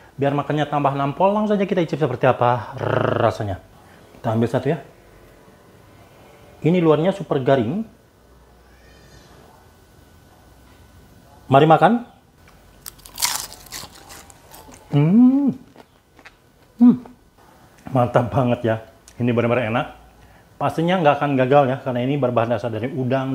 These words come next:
dan juga ayam. Gurih, luarnya tuh garing, renyah. Ya, ditambah dengan cocol ataupun dicuci dengan saus sambal, sangat yang asam manis pedas, wah tambah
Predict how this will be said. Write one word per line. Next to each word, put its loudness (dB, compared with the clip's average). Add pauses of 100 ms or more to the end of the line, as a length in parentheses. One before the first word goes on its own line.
dan -4
juga -4
ayam. -6 (1400)
Gurih, 2 (800)
luarnya 0
tuh -4
garing, 2
renyah. 0 (2000)
Ya, -12 (240)
ditambah -6
dengan -6
cocol -6
ataupun -14
dicuci -14
dengan -6
saus -8
sambal, -6
sangat -10 (560)
yang -6
asam -6
manis -6
pedas, -6
wah -6
tambah -2